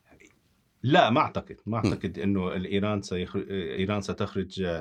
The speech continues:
Speaker 1: جماعتها من سوريا أبدًا.
Speaker 2: مم.
Speaker 1: هي هيمنت على البلد هذا وهيمنت على لبنان وهيمنت على العراق يعني. و-، و-، و-، آه، اللي ب-، المهم بالنسبة لل-، لل-، للسعودية،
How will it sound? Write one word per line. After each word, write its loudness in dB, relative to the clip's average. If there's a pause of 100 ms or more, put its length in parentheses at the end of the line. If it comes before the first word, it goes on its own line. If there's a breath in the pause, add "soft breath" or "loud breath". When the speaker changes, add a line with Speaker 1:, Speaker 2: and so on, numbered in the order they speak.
(140)
Speaker 1:
جماعتها -4
من -4
سوريا -4
أبدًا. -4
Speaker 2:
مم. -14
Speaker 1:
هي -8
هيمنت -2
على -6
البلد -6
هذا 0
وهيمنت 0
على -6
لبنان -4
وهيمنت -2
على -4
العراق -2
يعني. -10 (800 soft breath)
و-، 0
و-، 0
و-، 2
آه، -2
اللي 2
ب-، 0
المهم 2
بالنسبة 0
لل-، -4 (100)
لل-، -6
للسعودية، -2